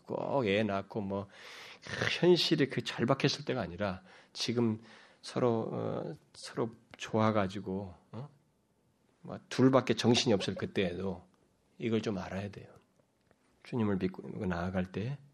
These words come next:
그것이 사실인 것을 현실적으로 경험하는 일이 있다는 것입니다. 주님의 백성들에게. 우리는 이것을, 아, 믿고 이 신하와 같은,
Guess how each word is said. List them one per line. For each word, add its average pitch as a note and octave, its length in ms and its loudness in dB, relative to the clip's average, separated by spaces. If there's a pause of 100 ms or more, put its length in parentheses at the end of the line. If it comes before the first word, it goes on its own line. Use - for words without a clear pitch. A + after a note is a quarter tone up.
(760)
그것이 A2+ 380 -4
사실인 - 560 -2
것을 C3+ 280 -2
현실적으로 D#3 640 0
경험하는 G#2+ 540 0
일이 F2+ 120 -4
있다는 E2 280 -8
것입니다. - 460 -14 (880)
주님의 F2+ 320 -6
백성들에게. - 680 -10 (1400)
우리는 A#2+ 240 4
이것을, A2+ 480 2 (260)
아, - 560 -12 (220)
믿고 G#2 640 -4
이 A#2 140 0
신하와 A#2 840 -2
같은, F2+ 480 -6